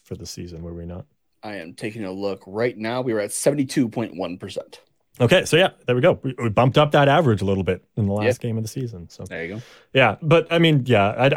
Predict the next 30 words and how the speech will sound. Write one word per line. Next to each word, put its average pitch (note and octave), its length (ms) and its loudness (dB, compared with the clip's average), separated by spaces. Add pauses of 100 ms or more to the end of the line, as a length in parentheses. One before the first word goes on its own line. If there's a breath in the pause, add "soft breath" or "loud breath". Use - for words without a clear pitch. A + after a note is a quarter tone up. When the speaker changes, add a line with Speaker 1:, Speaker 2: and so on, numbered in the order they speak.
Speaker 1:
I D#3 40 6
don't D3+ 100 6
really C#3 160 6
have B2+ 140 4
anything A#2 260 4
else G#2+ 200 2
to G#2+ 100 -4
say G#2 440 4
about G2+ 420 2 (680)
this G2+ 280 -2
game. G2 400 0 (600)
Like, F#2 380 -4
y-, C#3+ 160 -8
yeah, D3 240 6
there B2 140 4
is A2+ 100 2
positives, G2 600 2
and, F#2 120 -2
like, F2+ 220 -6 (140)
you F#2+ 80 -6
know, D#2+ 100 -10
Terry F2 320 -8
looked F2 300 -8
good, F2+ 360 -4
Gibson F2+ 340 -4
looked F2+ 240 -4
good, F#2 300 -2
but, E2+ 200 -10 (400 loud breath)
um, F2+ 160 -4
Speaker 2:
Yeah. C3+ 120 0